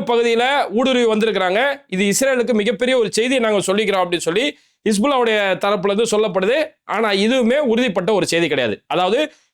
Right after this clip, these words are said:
ஹிஸ்புல்லாவுடைய வருங்கால தலைவரை கொன்னுட்டோம் அப்படின்னு சொல்லி ஒரு உறுதிப்படுத்தாத தகவலை வச்சு எப்படி ஒரு செய்தியை பரப்புறாங்களோ, அதே மாதிரி இவங்களும் என்ன செய்றாங்கன்னா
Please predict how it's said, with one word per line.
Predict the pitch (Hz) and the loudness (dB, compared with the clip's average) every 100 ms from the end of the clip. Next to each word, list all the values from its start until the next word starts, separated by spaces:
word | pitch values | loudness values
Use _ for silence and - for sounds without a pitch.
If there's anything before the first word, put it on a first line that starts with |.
| 170 | -2
ஹிஸ்புல்லாவுடைய | 170 247 254 247 240 208 | 0 0 2 2 2 2
வருங்கால | 196 240 240 | 2 2 0
தலைவரை | 220 214 240 233 226 | 0 0 2 0 0
கொன்னுட்டோம் | 220 254 202 | 0 0 0
அப்படின்னு | 254 208 233 | 0 0 0
சொல்லி | 220 226 | 0 2
ஒரு | 254 208 | 2 2
உறுதிப்படுத்தாத | 196 254 214 233 214 233 226 185 | 2 0 0 -2 0 0 0 0
தகவலை | 202 247 | 0 2
வச்சு | 226 220 220 | 2 0 0
எப்படி | 208 | 2
ஒரு | 220 185 | 0 0
செய்தியை | 208 240 208 190 | 0 0 0 -2
பரப்புறாங்களோ, | 190 175 147 165 233 - _ _ _ | -2 -2 0 0 -2 -4 _ _ _
அதே | 185 254 | -2 0
மாதிரி | 294 269 247 | 0 0 2
இவங்களும் | 302 277 240 | 2 2 0
என்ன | |
செய்றாங்கன்னா | 214 208 185 240 311 | 0 0 2 0 0